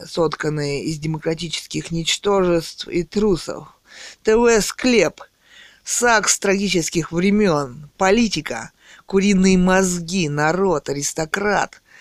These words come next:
Все писатели, но если на службе, а если не на службе, избавляются, да еще руками друг друга.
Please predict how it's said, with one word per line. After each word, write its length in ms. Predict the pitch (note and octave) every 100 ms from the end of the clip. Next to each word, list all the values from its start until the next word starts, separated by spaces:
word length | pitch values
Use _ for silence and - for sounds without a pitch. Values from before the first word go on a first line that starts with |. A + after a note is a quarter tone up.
| - -
Все 280 | - - G3
писатели, 760 | F3+ G3 - G3 G3+ C#3+ C3 B2
но 160 | C#3+
если 440 | D#3+ D#3+ D#3 E3 D#3
на 200 | D#3 E3
службе, 640 | - A3 G3 D#3 - - -
а 140 | D#3
если 320 | D#3+ D#3 D#3+
не 200 | E3+ G3
на 180 | G#3+ G3+
службе, 800 | F#3+ A3 A3+ G#3 F#3+ E3+ C3 - - _ _ _ _ _ _ _ _ _ _ _
избавляются, 1160 | F3+ F3 F3 G3+ G3+ A3+ A3+ F#3 D#3+ D3+ D3
да 360 | D3 D#3 D#3 F3+
еще 440 | F#3 F#3+ F#3 G#3 F#3+
руками 440 | F#3+ - G3+ F#3
друг 260 | F#3 G3 F#3+
друга. 680 | F3+ G#3+ F#3+ D#3 B2 E2+